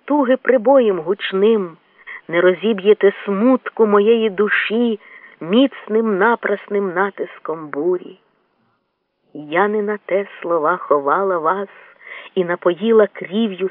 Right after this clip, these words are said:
свого серця, щоб ви лилися, мов отрута млява,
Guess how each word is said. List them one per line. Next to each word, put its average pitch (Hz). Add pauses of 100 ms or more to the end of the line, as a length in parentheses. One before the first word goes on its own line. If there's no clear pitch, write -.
свого 165 (160)
серця, - (560)
щоб 180
ви 214
лилися, 220 (300)
мов 214
отрута 233
млява, 180